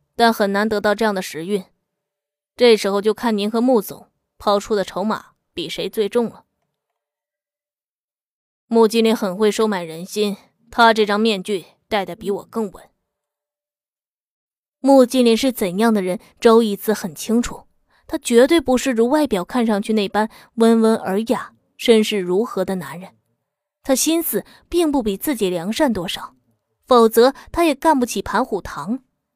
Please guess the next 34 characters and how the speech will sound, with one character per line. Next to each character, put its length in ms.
任 280
何 180
时 200
代， 220
这 200
些 140
营 200
生 200
买 200
卖 220
永 260
远 240
比 160
正 280
路 160
子 200
难 240
混。 260
他 200
的 100
成 300
就 220
绝 200
大 180
关 260
系 240
因 160
为 100
他 160
的 100
心 220
狠 160
手 240
辣。 240